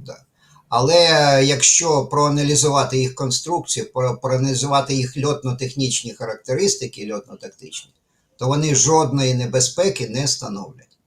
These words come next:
Бо, а, щоб запускати в масове виробництво таке, вибачте, лайно, да, треба взагалі не мати голови. Ти там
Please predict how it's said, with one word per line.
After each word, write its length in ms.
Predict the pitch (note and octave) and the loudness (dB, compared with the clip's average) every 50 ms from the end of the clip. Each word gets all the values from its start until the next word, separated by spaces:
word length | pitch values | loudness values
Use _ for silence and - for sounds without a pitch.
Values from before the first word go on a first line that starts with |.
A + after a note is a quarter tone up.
| _ _ _ _ _ _ _ _ _ | _ _ _ _ _ _ _ _ _
Бо, 300 | A#2+ G2+ B2+ C3+ C3+ C3+ | -8 -2 2 4 4 4
а, 340 | B2+ B2 A#2+ A#2 A#2 A#2 A2+ | 4 4 2 2 0 0 2
щоб 320 | - - - C3+ B2+ B2 - | 0 0 0 0 -4 -4 -8
запускати 760 | C#3 B2+ C3+ D3 C#3 - D3+ - - - - C#3+ C3+ B2+ - C3+ | -8 -4 -4 -4 -4 0 0 0 0 0 0 0 0 0 0 -2
в 80 | B2+ B2+ | -2 0
масове 440 | C#3 C#3 C3 B2+ - C#3 C3 B2+ | 0 2 2 2 2 0 0 0
виробництво 720 | A#2+ C3+ C3+ C3+ C3 B2 C3 C#3 B2+ - - - A#2+ A#2 A2+ | 0 0 0 -2 -2 -2 -2 -2 2 0 0 0 -2 -8 -8
таке, 580 | - A#2+ A2+ - - C3+ B2+ B2 A#2 A2+ A2 G#2+ | -8 -10 -12 -6 -4 -2 0 0 0 -2 -4 -6
вибачте, 500 | G2+ A2+ A2+ G#2+ A2+ G#2+ - - - A#2 | -6 -8 -6 -6 -6 -6 -6 -6 -4 -4
лайно, 460 | A2 A#2+ B2 C3+ C#3 F#3 G#3 G#3+ D3 - | -4 -2 -2 -2 -2 -2 -4 -6 -6 -6
да, 200 | - C3+ D3+ C3 _ _ _ _ _ _ _ _ _ | -8 -10 -10 -10 _ _ _ _ _ _ _ _ _
треба 280 | - A#2+ D3 D#3 D#3+ D3 | -8 -4 -4 0 0 0
взагалі 400 | - - C#3+ B2 B2+ C#3 D3+ D#3+ | 2 2 2 2 2 2 2 2
не 120 | C#3+ C3+ | 0 0
мати 300 | C3 C3 C3 C3 B2 B2+ | 2 2 0 0 0 -2
голови. 440 | A#2+ B2 C3 B2+ C3 B2+ G#2 G2+ G2 | -2 -2 0 0 0 0 0 -2 -6
Ти 160 | - - A#2 | -8 -10 -12
там 300 | - - C3 C3 B2+ B2+ | -6 -4 -2 -2 -2 -4